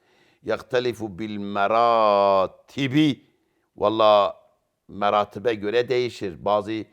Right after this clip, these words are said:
dereceye göre. Şimdi delileri yetiştiren timarhane çok iyi bilir. Timarhaneciler delilerin kaç numaralı olduğunu, birinci numara, on numara, yirmi numara,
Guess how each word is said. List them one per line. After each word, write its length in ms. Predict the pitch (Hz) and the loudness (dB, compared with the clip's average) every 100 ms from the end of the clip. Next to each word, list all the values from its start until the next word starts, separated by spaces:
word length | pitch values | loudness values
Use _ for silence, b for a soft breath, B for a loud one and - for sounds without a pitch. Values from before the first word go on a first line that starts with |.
| b b - | b b -4
dereceye 500 | 104 104 98 113 113 | -2 -2 -4 -4 -4
göre. 260 | 98 87 | -8 -10
Şimdi 340 | 82 110 104 85 | -12 -14 -12 -10
delileri 440 | 98 98 101 113 | -8 -8 -8 -8
yetiştiren 680 | 101 98 78 - 104 107 101 _ _ _ _ _ _ _ | -12 -16 -20 -14 -10 -10 -12 _ _ _ _ _ _ _
timarhane 720 | 104 101 95 85 95 117 113 | -8 -4 -4 -6 -8 -8 -10
çok 260 | - 98 | -12 -14
iyi 220 | 90 95 78 | -14 -14 -16
bilir. 340 | - - _ _ _ _ _ _ _ _ | -20 -20 _ _ _ _ _ _ _ _
Timarhaneciler 1080 | - 101 98 98 101 101 98 120 139 - _ _ _ _ _ _ _ _ _ _ _ | -6 -4 -4 -4 -6 -6 -2 0 0 -2 _ _ _ _ _ _ _ _ _ _ _
delilerin 640 | 104 104 104 107 123 117 - | -4 -4 -2 -2 -4 -8 -4
kaç 280 | 127 127 - | -4 -4 -8
numaralı 500 | 104 104 101 107 113 | -10 -4 0 0 0
olduğunu, 720 | 120 101 87 95 98 104 80 | -2 -4 -8 -10 -10 -12 -12
birinci 360 | 113 113 98 98 | -12 -12 -12 -14
numara, 340 | 95 92 90 | -8 -4 -4
on 320 | 87 117 107 | -4 -8 -8
numara, 300 | 98 92 92 | -8 -8 -8
yirmi 460 | 85 82 101 110 113 | -8 -12 -14 -12 -14
numara, 460 | 98 98 98 85 | -8 -2 -2 -2